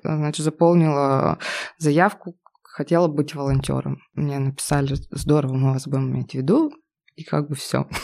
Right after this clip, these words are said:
<laughs> Спустя какое-то время я им позвонила, и, ну, примерно тем же самым кончилось. То есть, как бы, я сейчас понимаю, что если ты обращаешься в любую благотворительную организацию со словами:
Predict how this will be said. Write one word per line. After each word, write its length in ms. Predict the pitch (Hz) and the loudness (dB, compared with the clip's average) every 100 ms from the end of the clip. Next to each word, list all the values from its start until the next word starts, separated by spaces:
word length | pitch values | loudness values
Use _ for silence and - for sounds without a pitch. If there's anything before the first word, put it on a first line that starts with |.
| - | 2
<laughs> 260 | - - - | 2 0 -6
Спустя 320 | - 170 226 | -2 2 2
какое-то 220 | 233 208 190 | 2 2 4
время 320 | 196 214 180 | 6 6 6
я 40 | |
им 80 | 160 | 4
позвонила, 840 | 160 143 151 165 208 302 262 208 | 4 0 6 8 8 8 8 6
и, 360 | 165 123 190 180 185 | 6 4 6 4 6
ну, 180 | 247 | 4
примерно 480 | 277 220 202 190 180 | 6 6 6 6 4
тем 200 | 180 170 | 4 4
же 60 | 156 | 4
самым 300 | 160 156 156 | 2 2 4
кончилось. 460 | 208 285 269 190 | 4 2 4 2
То 100 | 180 | 4
есть, 120 | 165 - | 0 2
как 140 | 170 | -4
бы, 140 | 165 165 - | 0 0 2
я 180 | 190 190 | 4 4
сейчас 400 | 196 196 226 302 - | 4 2 4 4 4
понимаю, 480 | 226 202 208 220 | 6 8 8 6
что 220 | 185 - 180 | 2 2 4
если 300 | 180 180 180 | 4 4 2
ты 460 | 214 214 214 185 | 6 8 10 8
обращаешься 600 | 165 170 165 202 196 - | 6 4 4 4 4 4
в 40 | 170 | 2
любую 340 | 190 175 185 | 2 6 4
благотворительную 640 | 165 139 156 160 156 156 | 4 -2 0 -2 2 2
организацию 580 | 151 160 160 165 175 - | 2 2 2 2 2 0
со 140 | - 160 | -10 -8
словами: 520 | - 170 180 185 151 | -2 2 6 6 4